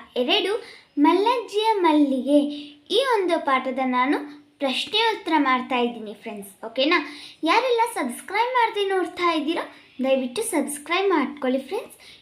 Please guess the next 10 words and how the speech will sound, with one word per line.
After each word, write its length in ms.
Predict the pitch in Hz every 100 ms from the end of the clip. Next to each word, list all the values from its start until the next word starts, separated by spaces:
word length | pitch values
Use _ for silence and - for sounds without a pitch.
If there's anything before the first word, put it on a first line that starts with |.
| -
ಈ 120 | 466 508
ಒಂದು 260 | 427 392 349
ವಿಡಿಯೋನ 420 | 349 285 311 339 523
ನಿಮ್ಮ 180 | 427 294
ಫ್ರೆಂಡ್ಸ್ಗಳಿಗೆಲ್ಲ 720 | 269 247 240 247 254 254 277 349
ಶೇರ್ 380 | 349 494 508 440
ಮಾಡಿ, 400 | 392 359 381 339 262
ಓಕೆನಾ? 420 | 247 311 330 466 - - - - 277
ಬನ್ನಿ 380 | 381 539 381
ಫ್ರೆಂಡ್ಸ್, 360 | - 466 -